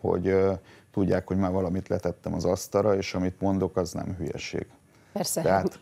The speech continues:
Speaker 1: elfogadják, vagy nem, ez rajtuk múlik, de előbb-utóbb belátják, hogy tényleg, amit mondok, az úgy van.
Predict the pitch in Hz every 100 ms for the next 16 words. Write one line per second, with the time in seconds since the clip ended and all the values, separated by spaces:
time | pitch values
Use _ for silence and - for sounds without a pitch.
0 | - 98 87 - 101 104 101 90 - 90
1 | 101 101 90 110 101 - 82 - 107 139
2 | 156 151 - - - 95 110 110 104 92
3 | 87 98 87 92 82 - 92 87 - 85
4 | - 90 87 92 85 - 90 92 92 85
5 | 85 90 85 82